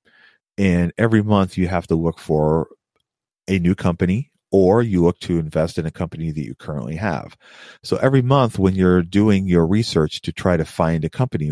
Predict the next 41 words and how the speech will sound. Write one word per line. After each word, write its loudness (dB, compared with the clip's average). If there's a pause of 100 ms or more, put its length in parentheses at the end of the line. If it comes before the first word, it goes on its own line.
however 0
that 0
re-, -6
research -6
process -2
may -2
be, 2 (380)
whether 0
you're 2
using, 0
using -2
screeners, 0
whether 2
you're 4
looking -2
for 0
highs -2
or 0
lows 2
in -4
the -4
market 0
for -2
a 0
particular -8
company, -2 (400)
or 4
you -2
just -4
saw 2
somebody -2
driving -2
down -2
the -4
road, 2
you -4
saw -2
a -2
billboard 0
or 0
a, -2